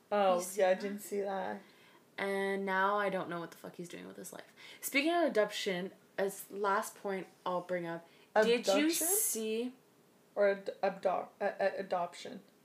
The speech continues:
Speaker 2: Abduction. Did you
Speaker 1: Like
Speaker 2: see the
Speaker 1: aliens?
Speaker 2: show Big Sky that
Speaker 1: I've
Speaker 2: just came out?
Speaker 1: heard of it.
Speaker 2: Holy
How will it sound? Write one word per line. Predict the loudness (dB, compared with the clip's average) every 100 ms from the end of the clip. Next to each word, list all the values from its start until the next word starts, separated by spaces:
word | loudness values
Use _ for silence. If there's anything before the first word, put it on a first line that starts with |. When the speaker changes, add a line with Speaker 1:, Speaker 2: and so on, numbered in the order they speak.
| _ 0
Speaker 2:
Abduction. | 0 0 -4 -6 -6 -10 -10 -12 -16 _ _ _ -20 -20 -4
Did | -2 0 -2
you | -4
Speaker 1:
Like |
Speaker 2:
see | 0 0 4
the | 4
Speaker 1:
aliens? | 4 2 4
Speaker 2:
show | 6 6 4 -2 -2
Big | -2 -2
Sky | -6 -2 0 0 0 -4 -10 _ _ _ _ _ -20 -20 -20 2
that | 6 8
Speaker 1:
I've | 8
Speaker 2:
just | 6 2
came | -2 0
out? | 4
Speaker 1:
heard | 8 8 8
of | 6 4
it. | 2 2 0 -6 -20 _ _ _ -8 4 10
Speaker 2:
Holy | 10 10 8 4 -4 -6 -4 -2 -4